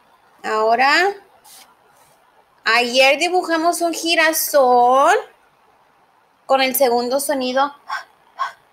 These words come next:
Ahora vamos a enfocarnos del sonido G, G, G. Dibujamos un gato.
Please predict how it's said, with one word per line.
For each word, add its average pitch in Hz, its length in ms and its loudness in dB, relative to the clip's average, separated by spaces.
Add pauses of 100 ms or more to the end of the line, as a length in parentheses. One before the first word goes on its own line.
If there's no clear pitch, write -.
(1040)
Ahora 262 300 2
vamos 359 340 0
a 349 40 -4
enfocarnos 254 520 -4
del 233 180 -4
sonido 196 520 -8 (220)
G, 214 220 -4 (360)
G, 190 180 -4 (400)
G. 185 140 -6 (340)
Dibujamos 214 680 -6
un 359 320 0
gato. 220 880 0